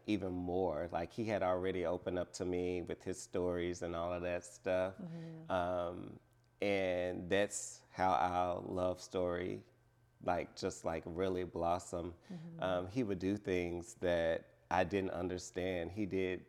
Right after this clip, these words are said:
Speaker 1: things his way.
Speaker 2: Yeah.
Speaker 1: Um, and he, oh, I, um, was like, "I just want to be, I wanna have that courage."
Speaker 2: Mm-hmm.
Speaker 1: Um,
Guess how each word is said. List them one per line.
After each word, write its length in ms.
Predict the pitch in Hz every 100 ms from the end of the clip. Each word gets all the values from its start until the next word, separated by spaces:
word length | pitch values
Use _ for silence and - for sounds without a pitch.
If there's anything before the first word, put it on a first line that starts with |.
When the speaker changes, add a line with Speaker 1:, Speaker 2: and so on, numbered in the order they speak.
| -
Speaker 1:
things 340 | 98 95 92
his 240 | - 101 -
way. 600 | 95 92 101 90 90 90
Speaker 2:
Yeah. 300 | 175 165 160 151 151
Speaker 1:
Um, 520 | 151 95 92 92 90 - - 92
and 300 | 92 90 95
he, 140 | - - - -
oh, 180 | 90 85 - - _ _ - - - _
I, 260 | 101 101 98
um, 460 | - 87 87 87 92
was 160 | 87
like, 160 | 90 87
"I 80 | 90
just 280 | 101 95 101
want 340 | 87 87 87 - - - - _ -
to 160 | - 104
be, 500 | 95 104 98 98 110 - _ _ -
I 60 | 120
wanna 220 | 123 101
have 320 | 113 107 95
that 260 | 104 107 -
courage." 720 | 113 95 92 - - - - -
Speaker 2:
Mm-hmm. 480 | 175 170 151 139 165
Speaker 1:
Um, 460 | - 90 - -